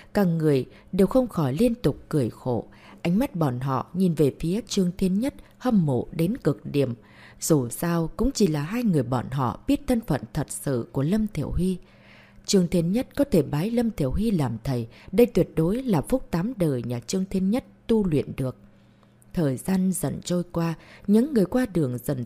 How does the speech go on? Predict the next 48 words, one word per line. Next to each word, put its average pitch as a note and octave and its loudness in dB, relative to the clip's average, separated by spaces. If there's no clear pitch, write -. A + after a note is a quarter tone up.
dần B2+ -4
nhao G3+ 0
nhao G3+ 2
rời C3+ -4
đi, E3+ -6
mà G#3 6
bác B3 0
sĩ B3+ -4
bệnh C#3 0
viện C3 0
cũng G3+ 2
quay B3+ 0
lại E3+ -2
làm B2+ -2
việc C3 0
của D3+ -2
mình. C3 -4
Sau A3+ 0
một E3+ 2
lúc, A3 0
nơi G3 6
đây F3 2
chỉ D#3+ -2
còn B2+ -2
lại B2+ -4
Trương F#3 -2
Thiên F#3 0
Nhất B3 -2
giúp - 2
người D3 4
khác A#3 -6
chữa - -6
bệnh. D3 -2
Diệp E3 2
Ngôn A3 2
và D3+ 0
những F3 0
người D3 2
bệnh A#2 -4
khác A3+ -10
nhìn G3 6
thấy C4+ 6
thầy E3+ 0
mình C3+ -2
toát B3 -4
mồ C#3+ 2
hôi E3 -2
ra, F3 -2